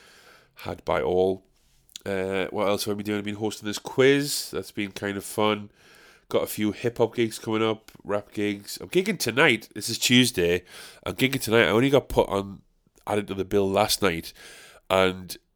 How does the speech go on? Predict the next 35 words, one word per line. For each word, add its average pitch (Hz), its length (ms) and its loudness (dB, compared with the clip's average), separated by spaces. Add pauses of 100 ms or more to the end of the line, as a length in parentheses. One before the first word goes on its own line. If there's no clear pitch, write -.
(260)
I'm 123 100 2
st-, - 220 2
I'm 147 120 0
in 196 160 2
the, 160 120 0
since 202 260 2
I 196 60 8
supported 147 800 2
Golden 139 240 6
Looking 123 140 -2
Chain, 117 500 2
The 104 100 -6
Skints, - 480 2
and 92 220 -14
Bushrod 92 640 4
this - 200 -4
year, 85 300 2 (1120)
I'm 101 100 -12
now, 110 180 4
like, 107 220 2
in 107 160 -4
the 104 120 -2
zone 98 540 6 (800)
of 90 440 8 (120)
just 107 320 2 (100)
applying 117 640 4
for - 160 -4 (180)
any 123 260 4
fucking 117 420 4
support - 480 4
slot 90 240 2
that 87 140 0
I - 120 -6
possibly 92 420 -4
can. 110 380 0